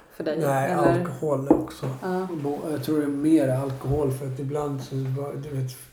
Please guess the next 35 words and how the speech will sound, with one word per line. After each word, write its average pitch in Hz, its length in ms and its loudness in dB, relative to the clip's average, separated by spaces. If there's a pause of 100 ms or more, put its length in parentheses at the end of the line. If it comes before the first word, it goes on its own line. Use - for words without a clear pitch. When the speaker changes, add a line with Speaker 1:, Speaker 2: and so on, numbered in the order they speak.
Speaker 2:
så - 120 -16
gick 131 280 -8
det 143 120 -6
folk 127 320 -8
torskade, - 600 -4
jag 120 220 -6
kunde 131 160 -2
inte 127 160 -4
sälja, 123 300 -8
jag 127 100 -8
kunde 135 180 -6
inte 127 280 -6
köpa, 127 480 -8
liksom. 127 340 -8 (1600)
Men 143 120 -6
sen 175 360 0
gick 170 420 0
det 175 60 2
ju 165 120 4
över 135 440 2
en 131 180 2
period, 135 360 2
jag 135 100 2
vet 143 100 0
inte 139 160 -2
exakt - 440 -6
heller 160 320 -4
när 135 240 0
det 147 160 2
var 127 180 0
eller 123 100 2
hur 127 160 2
gammal 123 280 0
jag 123 80 -8
var. 117 180 -12